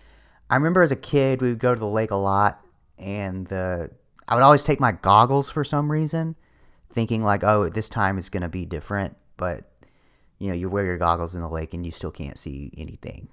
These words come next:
You can't see your hand in front of your face. Uh, I know a lot of people are, are, are scared of swimming in lakes because, well, first of all, they think they're, they're nasty, uh, 'cause there's, like, f-,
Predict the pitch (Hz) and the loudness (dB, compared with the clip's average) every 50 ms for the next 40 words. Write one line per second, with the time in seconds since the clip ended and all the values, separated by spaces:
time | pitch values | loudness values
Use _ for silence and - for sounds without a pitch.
0 | _ _ - - - - - - 82 85 - - 101 98 90 78 78 - - 80 | _ _ -12 -12 -12 -10 -8 -8 -8 -8 -6 -4 -4 -4 -4 -6 -8 -10 -10 -10
1 | 69 67 64 - - - - 73 - - - - - - _ _ _ _ _ - | -10 -10 -12 -12 -12 -14 -14 -14 -16 -18 -20 -20 -20 -20 _ _ _ _ _ -20
2 | - _ - _ _ - - 90 98 104 113 139 160 156 151 143 135 139 131 - | -20 _ -20 _ _ -6 -2 2 2 2 4 6 6 8 8 8 8 6 6 2
3 | 151 131 - 135 120 113 117 110 117 113 107 - - - - - 120 113 - - | -2 0 2 4 4 4 4 2 2 0 0 -2 -8 -8 -6 -4 -4 -4 -4 -4
4 | - - 135 127 131 127 120 - - - 135 123 123 123 120 113 110 117 117 117 | -4 0 2 2 4 2 0 -2 -4 -2 -2 0 0 0 -2 -2 0 0 0 0
5 | 120 117 - - - - - - 95 - - 120 113 104 104 104 104 104 - - | 0 -2 -6 -12 -14 -12 -10 -10 -10 -8 -4 -4 -2 0 -2 -2 -4 -6 -10 -12
6 | - - - - - 110 117 113 110 101 - 123 117 - 120 107 104 104 98 - | -14 -14 -16 -12 -6 -2 0 0 0 0 0 -2 -2 0 0 2 2 0 -2 -2
7 | 110 104 - - 95 87 87 - - - 98 92 92 90 90 92 92 - - 107 | -4 -6 -4 -4 -4 -4 -4 -6 -6 -6 -4 -4 -2 -2 -4 -4 -6 -6 -8 -8
8 | 104 107 107 - - _ _ _ _ _ _ _ _ _ _ _ - - 78 80 | -8 -8 -10 -12 -20 _ _ _ _ _ _ _ _ _ _ _ -12 -8 -6 -6
9 | 87 87 85 - 107 92 90 90 90 90 90 82 - - - - | -4 -6 -6 -6 -6 -6 -6 -8 -6 -6 -6 -6 -6 -8 -14 -20